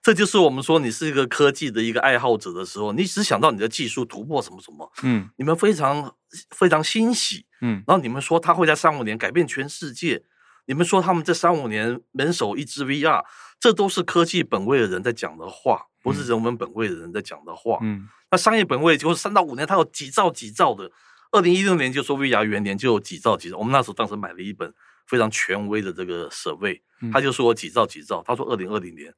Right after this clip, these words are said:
Speaker 1: 我事后一看，根本十分之一都不到啊。
Speaker 2: 嗯。
Speaker 1: 这就是从商业的角度来看事情，没有从人文的角度。好，人文角度叫 social acceptance，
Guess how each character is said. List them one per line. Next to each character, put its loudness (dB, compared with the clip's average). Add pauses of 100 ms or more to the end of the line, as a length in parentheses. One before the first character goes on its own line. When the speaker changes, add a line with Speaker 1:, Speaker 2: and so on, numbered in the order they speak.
(340)
Speaker 1:
我 -2
事 -2
后 0
一 0
看， 0
根 -12
本 -6
十 -10
分 -4
之 -14
一 -8
都 -12
不 -16
到 -4
啊。 -14
Speaker 2:
嗯。 -4 (400)
Speaker 1:
这 6
就 2
是 0
从 2
商 2
业 4
的 4
角 -2
度 2
来 2
看 0
事 -12
情， -4
没 2
有 4
从 -2
人 2
文 2
的 4
角 -4
度。 -8 (200)
好， 2
人 0
文 0
角 -6
度 -2
叫 2
social -4
acceptance， -8